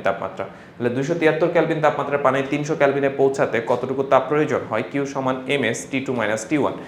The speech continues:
বসিয়ে দিয়ে আমরা পানির তাপমাত্রা বৃদ্ধিতে কতটুকু তাপ প্রয়োজন সেটা পেয়ে যাচ্ছি, আর দুইটা যোগ করে দিলে আমরা মোট তাপের পরিমাণ পেয়ে যাব।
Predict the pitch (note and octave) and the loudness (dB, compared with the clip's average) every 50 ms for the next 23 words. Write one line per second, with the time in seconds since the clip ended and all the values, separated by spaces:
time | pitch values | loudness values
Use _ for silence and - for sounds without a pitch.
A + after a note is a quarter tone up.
0 | - - - - - C3 D3+ D3 D3 F3+ F#3 F3+ F#3+ G#3+ A#3 E3+ C3+ B2+ C3+ D3 | -16 -18 -10 0 4 4 4 6 4 4 4 6 6 6 6 6 6 8 10 10
1 | F#3+ - - - - - - - - - D#3+ D3+ D3+ D#3+ F3 F3+ F3 F3 - D#3 | 10 8 4 -4 -8 -12 -16 -10 4 6 8 8 8 8 4 2 2 4 6 6
2 | C3+ C3+ - - C3+ C3+ C3+ D3+ C#3+ C3+ B2+ B2 - - C3+ A#2+ C#3+ C3+ C3 A#2 | 6 6 6 4 2 4 6 4 4 4 4 0 0 -4 -2 0 2 2 2 2
3 | A2 C3 - C3 D3+ - C#3+ C3 - - B2+ B2 B2 C#3+ C#3+ D3 - C#3 - A2+ | 0 0 -4 -4 -2 2 2 2 4 2 0 0 0 0 -2 -2 -2 0 0 0
4 | A2+ - D#3 F3+ F3+ - D#3+ D3+ D#3 - - E3 C#3 A#2+ A#2 B2+ C#3+ D3+ D#3 C#3+ | 2 4 4 4 6 6 4 2 2 2 2 4 4 4 2 0 0 2 2 2
5 | - F3 F#3 F#3 - - C3 A#2+ A2+ A#2 A2+ A#2+ D#3 A#3+ - - - - - B2+ | 2 2 0 2 2 2 2 2 2 2 2 2 2 0 0 -4 -12 -8 -2 0
6 | B2 B2+ B2 B2 C3 E3+ E3+ E3+ - C#3+ - C3+ B2 - B2 A#2 A2+ B2 D#3+ G#3+ | 2 2 4 4 2 2 2 4 4 4 4 4 2 2 2 2 4 6 4 4
7 | - - - - - - D#3 D3+ C3 - A2 G#2 - - | 4 0 -10 -12 0 6 8 8 8 8 6 4 2 0